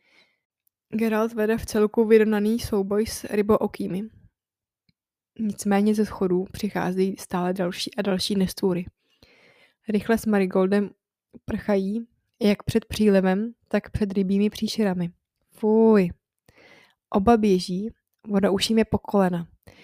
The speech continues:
Škrábou se na skálu, ke které dobíhají na poslední chvíli.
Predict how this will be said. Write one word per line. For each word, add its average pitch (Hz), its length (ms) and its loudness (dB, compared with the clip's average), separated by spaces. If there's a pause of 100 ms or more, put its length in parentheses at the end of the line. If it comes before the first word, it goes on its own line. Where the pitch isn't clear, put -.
(280)
Škrábou 214 480 4
se 254 140 0
na 220 120 0
skálu, 190 500 -4
ke 196 120 -6
které 208 300 -4
dobíhají 196 500 -2
na 214 120 -4
poslední 214 440 -6
chvíli. 196 380 -8